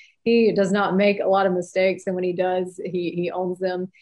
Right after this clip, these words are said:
He is an exceptional speaker, uh, just an awesome leader who has high expectations of himself,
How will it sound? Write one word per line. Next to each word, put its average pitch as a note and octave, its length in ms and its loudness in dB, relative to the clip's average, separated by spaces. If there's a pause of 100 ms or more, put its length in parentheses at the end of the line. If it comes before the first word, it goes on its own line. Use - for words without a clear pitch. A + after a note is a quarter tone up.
(160)
He F#3+ 100 2
is F3 100 0
an F#3 60 0
exceptional F#3+ 680 -2
speaker, F#3 800 0
uh, E3+ 340 -4
just F#3+ 580 -2
an F3+ 100 -4
awesome F#3+ 420 -2
leader F3+ 300 0
who F3+ 140 -2
has E3+ 220 -6
high E3+ 200 -4
expectations E3+ 680 -6
of E3+ 180 -10
himself, F3 580 -4